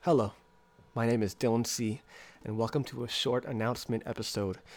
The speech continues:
of Night Reader Podcast. Thank you all for being here, for checking me out,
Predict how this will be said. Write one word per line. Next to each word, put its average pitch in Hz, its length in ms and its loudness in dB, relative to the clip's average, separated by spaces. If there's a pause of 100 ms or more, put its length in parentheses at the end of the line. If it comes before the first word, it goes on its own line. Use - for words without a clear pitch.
(160)
of 131 120 -10
Night 101 260 -2
Reader 110 180 -2
Podcast. - 800 -8 (840)
Thank 107 180 -8
you 120 120 -2
all 113 80 2
for 110 140 -8
being 113 280 -2
here, 113 180 0
for - 120 -8
checking 120 340 -6
me 110 160 0
out, 120 160 -2